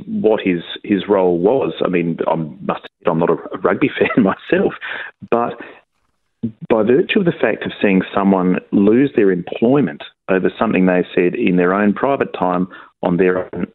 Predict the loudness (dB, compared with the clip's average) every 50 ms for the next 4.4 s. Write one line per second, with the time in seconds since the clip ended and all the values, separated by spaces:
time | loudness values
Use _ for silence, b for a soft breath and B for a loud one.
0 | -10 -4 0 2 2 2 2 2 0 2 2 2 4 4 4 2 0 -2 B B
1 | B B B _ -2 -2 0 0 0 0 2 0 0 0 0 0 2 2 2 2
2 | 0 0 -4 -4 -4 -4 -4 -4 -4 -4 -4 -2 -4 -4 -4 -4 -6 -6 -8 -4
3 | 0 0 0 0 0 -2 -2 -2 -2 -2 -4 -2 0 0 0 0 -2 -2 -4 -6
4 | -4 -2 -2 -2 0 0 -2 -4